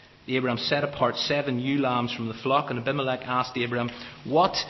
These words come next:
is the meaning of these seven ewe lambs you have set apart by themselves?" And he replied, "Accept these seven lambs from my hand as a witness that I dug this well." So that place was called Beersheba, because the two men swore an oath there.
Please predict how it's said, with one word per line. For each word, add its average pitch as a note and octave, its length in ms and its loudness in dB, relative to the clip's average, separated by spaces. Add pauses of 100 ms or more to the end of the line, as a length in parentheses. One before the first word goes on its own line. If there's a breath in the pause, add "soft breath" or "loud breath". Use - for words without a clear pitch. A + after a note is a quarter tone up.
(180 loud breath)
is B2 160 0
the C3 80 0
meaning D3 360 4
of B2+ 100 2
these A#2+ 180 2 (100)
seven D3+ 360 6
ewe C3+ 140 4
lambs B2 300 2
you A#2+ 80 0
have A2+ 120 0
set C3+ 200 4
apart B2 360 2
by A#2+ 100 4
themselves?" B2+ 480 2
And A#2+ 80 -4
he D#3 160 0
replied, C#3+ 400 0
"Accept - 460 -2
these D#3+ 180 0
seven C#3 340 0
lambs B2+ 300 0
from B2 180 -2
my C#3+ 220 2
hand B2 320 2
as A2+ 100 -2
a A#2 60 0
witness B2 360 -2
that A#2 100 0
I A#2 140 2
dug A#2 360 0
this A2 240 -2
well." G2 300 -2 (400 loud breath)
So - 140 -2
that C#3+ 240 4
place C3 320 -2
was A2 140 -6
called A2+ 420 -2
Beersheba, A2 600 0
because G#2 340 -4
the - 80 -10
two B2+ 280 -4
men A2+ 220 -2
swore A2+ 480 2
an G#2+ 140 0
oath G#2+ 240 -6
there. G#2 240 -2